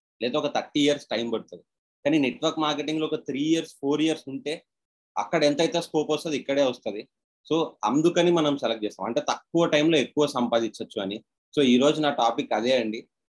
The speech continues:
So మీరు చూడొచ్చు, linear versus exponential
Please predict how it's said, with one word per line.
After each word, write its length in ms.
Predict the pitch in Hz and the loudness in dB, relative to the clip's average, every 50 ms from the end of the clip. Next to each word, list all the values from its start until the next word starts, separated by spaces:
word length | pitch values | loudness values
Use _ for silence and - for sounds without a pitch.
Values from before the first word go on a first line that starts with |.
| _ _ _ _ 113 | _ _ _ _ -6
So 300 | 107 104 101 95 95 - - _ - | -6 -4 -4 -6 -8 -10 -12 _ -4
మీరు 460 | 107 113 117 113 113 107 107 104 104 - 131 | -2 0 0 2 2 2 2 0 0 -2 -2
చూడొచ్చు, 400 | 135 139 127 123 - 131 131 - _ _ _ _ _ _ 107 | 0 0 -2 -2 -4 -8 -10 -10 _ _ _ _ _ _ -4
linear 520 | 117 131 151 170 180 185 185 180 180 180 | 0 2 4 4 4 6 6 6 4 4
versus 460 | 170 151 156 160 156 - - - 120 | 4 2 2 2 0 -2 -6 -8 -8
exponential 640 | 120 - - 143 139 139 139 135 123 123 131 123 | -8 -6 -4 -2 -2 0 0 -2 -2 -2 -2 -2